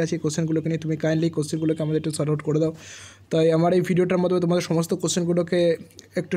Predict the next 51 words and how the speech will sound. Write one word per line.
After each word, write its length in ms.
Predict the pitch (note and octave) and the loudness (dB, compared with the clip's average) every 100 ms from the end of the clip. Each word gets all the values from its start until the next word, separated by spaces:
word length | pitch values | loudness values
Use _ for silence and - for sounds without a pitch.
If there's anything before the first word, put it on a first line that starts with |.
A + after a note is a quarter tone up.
| E3+ | -4
শর্টলিস্টেড 400 | D#3+ E3+ F3 E3+ | -2 0 0 0
করে 120 | E3 E3 | 0 2
নিয়ে 100 | F3 D#3+ | 0 2
আমি 120 | E3 D#3+ | 0 0
চেষ্টা 180 | D#3+ E3+ | -2 -2
করবো 120 | E3 E3 | -2 -2
তোমাদের 200 | D#3+ D#3+ D#3+ | 0 0 0
সমস্ত 300 | E3 E3 D#3+ D#3+ | 0 0 -2 0
কোয়ারিজকে 280 | D#3 D#3 E3+ | 0 0 0
ক্লিয়ার 180 | E3+ D#3+ | 0 2
করে 100 | E3+ | 2
দেওয়ার 160 | D#3+ D3+ | 4 2
জন্য। 120 | D#3 E3 - - - | 2 -2 -6 -18 -20
কিন্তু 140 | - E3 | -4 0
তার 80 | F3 | 2
আগে 80 | F3 F3 | 4 4
যারা, 100 | F3 E3+ | 4 4
যারা 100 | E3+ F3+ | 4 2
চ্যানেলটিকে 300 | F3+ F3 F3+ | 2 2 2
নতুন 140 | F3 F#3 D#3+ | 2 2 0
ভিজিট 180 | E3 F3+ | 0 -2
করছো, 160 | C#3 E3 | -2 0
সরকারি 200 | D#3+ D#3+ E3 | 0 0 0
চাকরি 160 | E3+ E3+ F3 | 0 0 -2
প্রত্যেক 240 | E3+ F#3+ F3 | -2 0 0
মুহূর্তের 240 | F3 F3+ | 0 0
আপডেট 200 | E3 E3 D#3+ | 2 0 0
জন্য 100 | D#3+ | 0
চ্যানেলটিকে 320 | D#3+ D#3 D#3+ D#3 | 0 0 0 -2
সাবস্ক্রাইব 280 | D#3+ - E3+ | -2 -2 -2
করে 120 | F3 E3+ | 2 2
নিও 120 | E3+ E3+ | 2 2
এবং 80 | D#3+ | 0
পাশে 140 | D#3+ E3+ | -2 0
থাকা 100 | E3+ | 0
বেল 100 | D#3+ D#3+ | 2 2
আইকনে 180 | E3 D#3+ | 0 0
ক্লিক 140 | F3 E3 | 0 0
করে 100 | F3 | 2
দেবে 100 | F3 E3+ | 2 2
সর্বপ্রথম 300 | D#3+ D#3+ D#3 D3 | 0 0 0 0
লেটেস্ট 200 | D#3 E3 | 0 0
আপডেট 160 | D#3+ E3 | 0 2
পাওয়ার 140 | E3+ E3 | 0 2
জন্য। 120 | F3 G3 - - - - - | 2 0 -4 -14 -14 -14 -4
তার 120 | F3+ | -2
সাথে 140 | F3 F#3+ | 2 2
তোমাদের 180 | F3+ F3+ F#3 | 2 2 2
আমি 80 | F3 | 2
বলে 120 | E3 F3 | 2 2
দিচ্ছি 180 | F3 | 0